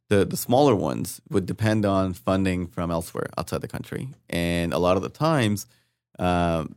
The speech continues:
the, they're sourcing those funds to be able to construct and develop and whatnot. Now, if you cannot be on title to a corporation or, or sorry, be a director, uh, or a majority shareholder,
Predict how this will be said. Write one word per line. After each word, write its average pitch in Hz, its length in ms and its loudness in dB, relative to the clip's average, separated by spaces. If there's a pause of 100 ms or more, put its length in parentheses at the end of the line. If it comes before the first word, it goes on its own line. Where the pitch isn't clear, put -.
(260)
the, 80 380 0
they're 104 720 4
sourcing 113 420 2
those 95 160 0
funds 92 240 -2
to - 140 -8
be 87 120 0
able 85 120 0
to - 100 -14
construct - 640 -4
and 76 100 -8
develop 82 400 -2
and 80 140 -4
whatnot. 69 440 -6 (460)
Now, 90 540 4 (320)
if - 200 0
you 107 80 0
cannot 117 400 -2
be 101 120 -2
on 95 180 -2
title 90 460 -2
to - 180 -8
a 87 60 -4
corporation 82 960 -4
or, 80 420 -2
or 82 440 -6
sorry, 80 280 -2
be 82 180 -4
a 82 60 -2
director, 85 720 -2
uh, - 380 -6
or 76 340 -4
a - 300 -6
majority 92 300 0
shareholder, 87 640 -2